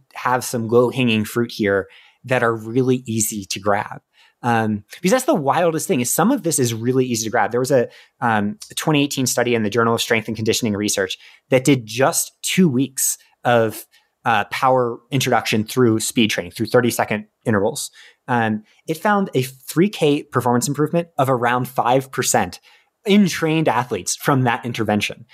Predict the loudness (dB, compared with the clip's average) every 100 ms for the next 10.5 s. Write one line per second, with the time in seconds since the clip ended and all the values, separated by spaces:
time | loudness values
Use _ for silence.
0 | -20 _ -2 0 2 -2 -2 0 0 0
1 | -4 -8 _ -14 0 4 4 2 -2 -4
2 | 0 2 2 -2 -2 0 0 2 0 0
3 | 0 0 0 -2 -6 -20 -20 -20 _ -2
4 | 0 0 2 0 2 2 2 0 0 0
5 | 2 2 0 -2 0 0 2 0 -2 0
6 | 0 2 -2 0 -2 -2 -2 -2 -4 _
7 | -2 0 0 0 0 0 0 0 0 0
8 | 0 -2 -2 0 2 0 -8 _ _ _
9 | _ -2 0 0 0 2 0 0 0 2
10 | 2 2 0 0